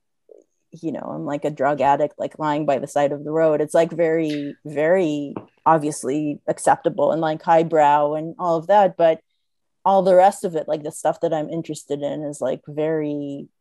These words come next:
they think it's very stupid. And it is stupid, just, so the thing that I've been talking about with my husband is that he was like, "You've been so intent on rejecting the stuff that your parents w-, look down at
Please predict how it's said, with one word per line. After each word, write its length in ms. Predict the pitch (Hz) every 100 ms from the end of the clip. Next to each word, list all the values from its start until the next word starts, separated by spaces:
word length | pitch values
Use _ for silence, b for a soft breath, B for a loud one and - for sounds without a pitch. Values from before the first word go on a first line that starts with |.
| _ _ _
they 100 | 160
think 160 | 175 160
it's 140 | -
very 220 | 165 180
stupid. 600 | 170 - 143 - 156 151
And 80 | 202
it 140 | 294 330
is 420 | 403 - - - _ -
stupid, 540 | - - 339 359 302
just, 180 | 254 233 233
so 200 | 277 220
the 160 | 180 202
thing 220 | 226 226
that 100 | 214
I've 140 | 202 185
been 160 | 185 - _ _ _ _ _ _ _ _
talking 480 | 190 175 - 185 170
about 200 | 165 156
with 120 | 170
my 160 | 170 170
husband 540 | 196 208 202 180 165
is 160 | 160 160
that 180 | 165 165
he 140 | 185
was 160 | 170 175
like, 260 | 156 156 -
"You've 260 | 175 156
been 180 | 180 175
so 800 | 170 - 156 156 156 160 160 160 _ _ _ _
intent 500 | 170 165 208 185 180
on 160 | 160 160
rejecting 1080 | 156 151 156 156 - 120 127 139 143 147 147 _ _ -
the 60 |
stuff 300 | - 156 156
that 140 | 135 -
your 140 | 143
parents 720 | - 143 - - 135 156 - - _ -
w-, 180 | - -
look 380 | 170 165 165 165 -
down 560 | 147 143 147 139 131 - -
at 360 | 139 127 123